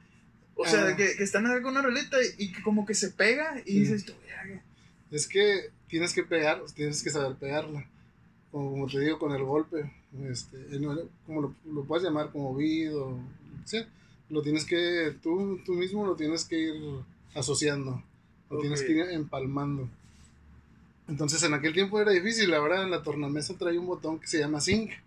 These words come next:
Speaker 2: que lo odia toda la vieja escuela de los D Js, porque dicen, "Cuando yo era D J, en mis tiempos no existía esa pendejada".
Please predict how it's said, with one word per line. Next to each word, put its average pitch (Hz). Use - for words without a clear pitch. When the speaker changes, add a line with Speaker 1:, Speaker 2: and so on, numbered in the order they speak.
Speaker 2:
que 143
lo 139
odia 170
toda 160
la 175
vieja 160
escuela 175
de 180
los 151
D 151
Js, 180
porque 143
dicen, 135
"Cuando 156
yo 156
era 175
D 190
J, 185
en 143
mis 135
tiempos 175
no 170
existía 160
esa 165
pendejada". 170